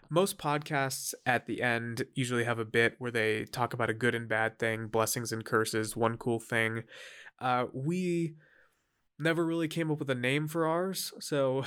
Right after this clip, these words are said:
<laughs> we've just been changing it every single time. And, uh, this week, Sam, I don't know about you, but, uh, for this week, I chose chocolate cake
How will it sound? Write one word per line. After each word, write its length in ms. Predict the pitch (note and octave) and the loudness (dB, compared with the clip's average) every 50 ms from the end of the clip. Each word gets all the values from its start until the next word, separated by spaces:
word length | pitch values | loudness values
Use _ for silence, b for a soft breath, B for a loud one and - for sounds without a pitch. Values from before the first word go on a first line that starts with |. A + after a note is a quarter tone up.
| - | -2
<laughs> 100 | - - | -4 -2
we've 240 | - C3+ A2 D#3+ D3+ | -2 0 0 0 0
just 240 | - D#3+ D3+ D#3 - | 0 0 -2 -2 0
been 320 | - C3+ B2+ B2 A#2+ A#2 - B B B D3 B B | -2 -2 -2 -2 -2 -6 -8 B B B -14 B B
changing 460 | - - C#3 B2 B2+ B2+ C3+ C#3 C3+ | -2 0 0 0 0 0 -2 0 2
it 80 | C#3 C3+ | 2 2
every 240 | C#3 C#3 D3 C#3 | 2 2 0 -2
single 280 | C3+ - D3+ C#3 D3 C#3 | 0 0 0 0 0 0
time. 380 | - D3+ C#3 C#3+ D3 D#3+ E3 E3 B B B B B B B B B - | 2 2 2 2 2 2 0 -2 B B B B B B B B B -2
And, 280 | B2+ B2 A#2+ A#2 A#2 A#2+ | 0 2 2 2 2 0
uh, 240 | A#2 A#2 A#2 A#2 A2 A#2 | 2 2 2 2 0 0
this 280 | B2 D3+ D#3 D3+ - D3 | 0 0 0 0 0 0
week, 260 | C#3+ C3+ B2+ B2 - | 0 0 0 -2 -2
Sam, 380 | - - D3 C3+ C3 C3 C3 B2+ | -2 0 0 2 0 0 -2 -2
I 100 | B2+ B2+ | 0 0
don't 160 | B2+ B2+ B2 | 2 2 2
know 120 | B2 B2+ B2 | 2 0 0
about 220 | A#2+ A#2+ A#2+ A2+ A2 | 2 2 0 0 0
you, 380 | A2+ A2+ A2+ A2+ A2+ A2+ A2+ b b b b b b | 0 0 0 2 0 0 -4 b b b b b b
but, 400 | C3+ C3 - A#2 A2 G#2 - - _ _ _ _ _ _ _ _ _ _ _ _ - | -10 -4 0 0 0 0 -2 -4 _ _ _ _ _ _ _ _ _ _ _ _ 0
uh, 180 | A2 A2+ A#2 | 0 0 0
for 160 | A2 - C3 | 0 0 0
this 200 | A#2+ B2 A#2+ - | 0 2 0 0
week, 200 | - C3 B2 - - | 0 0 0 0 0
I 120 | - B2 A2+ | 0 0 0
chose 380 | - B2+ A#2 A#2 A2+ A2 - - - | 0 0 0 0 0 -2 -4 -8 -6
chocolate 500 | - - C#3+ C3 C3+ C3+ - D3 C3+ - | -6 -4 -2 -2 -2 -2 -2 -2 -2 -2
cake 440 | - D3 C#3 C#3 C3+ C3+ - - - | -2 -2 0 0 0 -2 -4 -14 -18